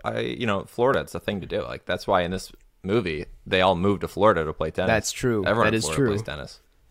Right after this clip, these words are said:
Speaker 2: Oh my God, I didn't even th-, usually anytime we watch a movie and Florida comes up, I'm like, "Well, we're talking about it. We're talking about
Speaker 1: Yeah.
Speaker 2: Florida." But this
Speaker 1: Yeah.
Speaker 2: time I completely, it just went over my head.
Speaker 1: Yeah, I had a
Speaker 2: Um,
Speaker 1: few years also where I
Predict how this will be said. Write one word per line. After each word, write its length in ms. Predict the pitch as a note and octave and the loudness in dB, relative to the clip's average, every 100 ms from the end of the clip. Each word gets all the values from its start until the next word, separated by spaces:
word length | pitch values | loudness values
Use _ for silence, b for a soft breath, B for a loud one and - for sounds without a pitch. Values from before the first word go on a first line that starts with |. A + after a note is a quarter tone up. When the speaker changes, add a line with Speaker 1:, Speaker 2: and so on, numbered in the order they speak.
| _ | _
Speaker 2:
Oh 80 | C3 | -2
my 140 | C3+ A2 | 0 2
God, 140 | A#2+ | 2
I 60 | A2 | 2
didn't 100 | C#3+ | 2
even 100 | B2 | 0
th-, 180 | G#2+ A2 | -4 -4
usually 380 | D#3 A3+ A#3+ G3 | 0 2 2 2
anytime 320 | D#3 D#3+ F3 | 2 2 4
we 80 | C#3+ | 6
watch 220 | B2 B2 | 6 4
a 40 | A#2+ | 2
movie 240 | A#2+ B2+ | 2 2
and 100 | A2 | 2
Florida 280 | - G#2 G#2+ | 0 0 0
comes 240 | - B2+ | 0 0
up, 180 | C3+ C3+ | 0 0
I'm 120 | A2+ A2 | -2 -2
like, 240 | G2+ F#2+ | 0 4
"Well, 100 | B2 | 8
we're 80 | D3+ | 8
talking 320 | C#3 D#2 - | 8 2 -2
about 240 | C2+ B1+ A1+ | -10 -12 -12
it. 80 | - - | -16 -10
We're 80 | G#2 | -4
talking 280 | C3 G2 E2+ | 0 0 -2
about 160 | B1+ | -4
Speaker 1:
Yeah. 100 | F#2+ | -4
Speaker 2:
Florida." 360 | F2 D2 B1+ - B B B B | -4 -8 -10 -12 B B B B
But 120 | B2 A#2+ | 0 6
this 140 | D#3+ | 6
Speaker 1:
Yeah. 60 | F3 | 6
Speaker 2:
time 160 | C3+ | 4
I 80 | A#2 | 2
completely, 840 | A2+ B2 - C3+ D3 A2+ G#2 G#2+ D3 _ _ _ | 0 -2 0 0 0 -2 -2 -4 -10 _ _ _
it 80 | - | -8
just 180 | B2 B2 | -4 2
went 120 | B2+ | 2
over 140 | A#2 G#2+ | 2 0
my 100 | G2+ | 0
head. 340 | B2 D#3+ E2 - _ _ _ - | 0 -2 -6 -14 _ _ _ -10
Speaker 1:
Yeah, 100 | B2 D2 | -2 2
I 80 | C3 | 4
had 100 | G3+ | 4
a 40 | |
Speaker 2:
Um, 60 | G3 | 2
Speaker 1:
few 160 | D3 | 2
years 320 | C3 G#2+ B2 | 2 4 4
also 360 | - E2+ F#2+ F2 | 2 -4 -2 -2
where 240 | F2+ F#2 | 0 0
I 320 | E2 E2+ D#2+ | 2 0 -2